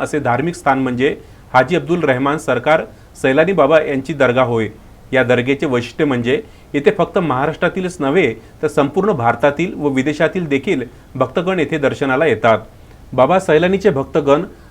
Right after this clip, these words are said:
दरवर्षी ज्या क्षणाची प्रतीक्षा करतात, तो दिवस म्हणजे होळीचा दिवस होय. होळीच्या दिवसापासूनच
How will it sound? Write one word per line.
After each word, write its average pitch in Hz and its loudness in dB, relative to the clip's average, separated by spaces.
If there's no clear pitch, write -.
दरवर्षी 165 2
ज्या 156 2
क्षणाची 165 -2
प्रतीक्षा 151 -2
करतात, 135 2
तो 160 2
दिवस 156 0
म्हणजे 143 0
होळीचा 160 2
दिवस 139 2
होय. 113 4
होळीच्या 139 2
दिवसापासूनच 147 0